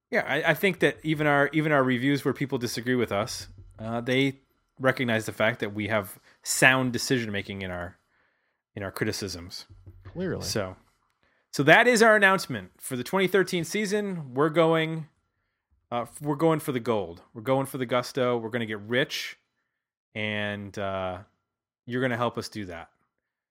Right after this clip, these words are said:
Speaker 1: So we wanna thank everybody for listening. We would not be doing this without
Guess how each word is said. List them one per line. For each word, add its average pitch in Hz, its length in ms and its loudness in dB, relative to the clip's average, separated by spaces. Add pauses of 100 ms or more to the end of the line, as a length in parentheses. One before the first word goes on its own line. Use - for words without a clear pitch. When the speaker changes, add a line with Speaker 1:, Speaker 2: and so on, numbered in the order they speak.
(180)
Speaker 1:
So 92 400 -6 (760)
we 117 60 -8
wanna 120 160 0
thank 185 300 2
everybody 175 560 2 (160)
for - 140 -14
listening. 135 480 -4 (120)
We 117 120 -6
would 113 220 -6
not 123 180 -2
be 123 60 -6
doing 113 180 -6
this 110 160 -8
without 95 340 -8